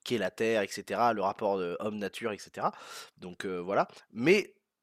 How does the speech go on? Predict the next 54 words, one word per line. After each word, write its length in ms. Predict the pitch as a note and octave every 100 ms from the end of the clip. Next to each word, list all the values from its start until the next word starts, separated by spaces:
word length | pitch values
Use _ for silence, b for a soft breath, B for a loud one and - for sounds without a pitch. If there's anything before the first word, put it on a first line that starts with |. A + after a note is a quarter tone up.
| - -
c'est 140 | F3+
du 80 | F3
grandiose, 460 | D#3 D#3+ D#3+ G#2+
dans 80 | F#2
le 60 | F#2
sens 300 | - D#3+ -
où 180 | D#3 F#3 - -
tous 160 | G#3+
les 160 | E3 C#3
enjeux 220 | C#3 F#3
sont 160 | - -
super 400 | - G#3 G#3 D3+
importants. 340 | D3 - A2+
C'est-à-dire 300 | - G#2 -
que 80 | G#2+
dans 120 | G#2
l'univers, 380 | A#2 A#2+ C#3+ E3
vraiment, 320 | A#2+ C3 F#3 B B B
si, 340 | - - C#3+
si 460 | - - - F3+ F3+
le 180 | C#3+ C3
héros 320 | C#3+ D3 D#3
ne 80 | A#2+
réussit 340 | A#2 B2 C3
pas 160 | C3+ C#3
sa 140 | A2+
mission, 420 | A2+ C3 G3 G#3
c'est-à-dire 320 | F3 A2+ B2 D3
que 120 | G#2+
le, 120 | G#2+ B B
cet 240 | - A#2 C3+
univers-là 460 | C3+ B2+ A#2+ F3
peut 120 | E3+
quasiment 460 | B2+ C3 B2 D#3+ D3 -
être 240 | B2 B2+
détruit. 420 | B2 C3+ - D#3 B B -
Pareil 300 | A#2+ C#3 C3+
pour, 300 | B2 A2+ G2+
euh, 140 | F#2 B B
le 80 | G#2
château 280 | A2 A2 A2+
ambulant. 340 | G#2+ C3+ F3
Le 60 | B2+
château 260 | A2 -
ambulant, 260 | G2+ G2+ D3+
il 60 | D3
y 40 |
a 60 | F#2+
vraiment 260 | G#2+ C#3+
un 120 | A2+
enjeu 240 | A2+ A#2+ D#3+
avec 180 | A2+ F#2+
des 140 | G#2
guerres 420 | A2+ E3 F3 C3